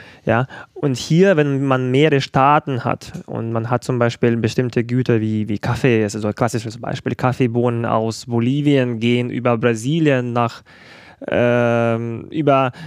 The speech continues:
über, keine Ahnung, äh, Gran Canaria, landen irgendwann mal in Hamburg, dann hat man mehrere Suppliers, also mehrere Partner und Unternehmen, die auch dazwischen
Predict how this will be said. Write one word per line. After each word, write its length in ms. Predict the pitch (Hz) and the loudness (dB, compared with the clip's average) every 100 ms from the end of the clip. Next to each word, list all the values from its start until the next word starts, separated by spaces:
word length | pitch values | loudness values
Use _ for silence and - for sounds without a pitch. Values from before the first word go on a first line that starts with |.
| 127 | -12
über, 1160 | - 120 131 131 127 127 123 123 80 58 - 73 | -10 0 2 2 2 2 0 -2 -4 -6 -10 -10
keine 300 | - 135 131 | -2 0 2
Ahnung, 360 | 117 135 131 127 | 2 2 2 0
äh, 420 | 123 113 117 123 - | 0 0 -2 -4 -2
Gran 240 | 127 131 | 0 0
Canaria, 680 | 123 139 139 147 139 131 123 | 0 2 2 4 4 4 4
landen 300 | 123 131 131 | 2 0 -2
irgendwann 400 | 135 135 131 127 | -2 0 -2 0
mal 220 | 127 127 | 2 2
in 200 | 123 123 | 0 -4
Hamburg, 540 | 131 147 135 123 135 - - - - - | -2 -2 0 -2 -2 -14 -20 -20 -20 -20
dann 360 | 107 131 135 127 | -2 -2 0 -2
hat 120 | 139 | -2
man 220 | 135 131 | -2 0
mehrere 640 | 143 147 139 127 123 117 | 2 4 4 4 2 0
Suppliers, 720 | - - 147 131 135 175 220 | -4 -6 0 2 2 -2 -4
also 260 | - 120 120 | -4 -2 -2
mehrere 560 | 117 127 127 123 120 120 131 - _ - | -2 -2 0 2 0 -4 -12 -14 _ -10
Partner 420 | - 143 160 135 | -4 -2 -2 -2
und 140 | 127 | -2
Unternehmen, 640 | 123 - 127 123 143 151 | -4 -2 -2 -2 -2 -4
die 260 | 143 135 - | -4 -2 0
auch 140 | - | -2
dazwischen 580 | - 123 139 135 165 175 | -4 -4 -2 -4 -4 -8